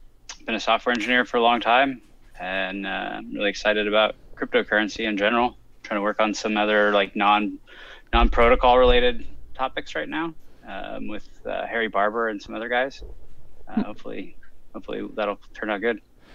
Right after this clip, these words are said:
Speaker 2: Gotcha. So, uh, when did you first get in, you said, into crypto?
Speaker 1: I actually got in, well, I read the white paper, like, pretty early on, but I was like, "Uh, I don't know, that'll work."
Speaker 2: <laughs>
Speaker 1: And, uh,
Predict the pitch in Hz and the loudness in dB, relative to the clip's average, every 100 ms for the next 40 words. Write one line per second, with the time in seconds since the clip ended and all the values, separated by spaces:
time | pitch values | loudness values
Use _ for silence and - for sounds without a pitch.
0 | - - - 92 98 - 143 127 123 123 | -20 -8 -4 -4 4 12 12 12 12 10
1 | - 120 120 117 123 151 165 190 - 180 | 8 6 8 10 10 8 6 2 4 4
2 | 175 180 180 175 175 - - - - 139 | 2 2 2 2 -2 -6 -16 -18 -4 -2
3 | 135 151 - 165 165 160 - - - - | 0 -2 0 0 0 -4 -8 -8 -12 0
4 | 147 185 185 - 180 165 147 135 127 127 | 6 8 8 6 6 8 6 4 2 0
5 | 139 135 139 139 151 143 143 - - - | 2 2 0 0 2 6 6 4 -6 -20
6 | - - - 147 214 151 120 139 123 110 | -20 -12 -2 0 2 2 2 2 -2 -4
7 | 113 107 104 101 98 - - 104 92 - | -4 -4 -4 -4 -8 -20 -12 -12 -12 -18
8 | - - - - - - - - 190 196 | -20 -20 -20 -20 -20 -20 -20 -10 -6 0
9 | 135 120 117 110 113 113 110 107 - - | 2 2 2 4 6 6 2 -2 -14 -20
10 | - - - 117 117 120 120 - 175 185 | -20 -20 -4 0 0 2 -2 0 4 6
11 | 180 175 170 170 160 147 143 135 131 127 | 6 6 4 2 0 -4 -6 -4 -6 -8
12 | - - - - - - 123 107 98 104 | -14 -20 -20 -20 -20 -10 -6 -4 -4 -6
13 | 101 - - - - - 127 147 - 143 | -8 -14 -18 -18 -14 -4 -4 0 0 2
14 | - 110 107 107 110 113 107 107 104 104 | 0 -2 -2 -2 -4 -2 0 2 2 2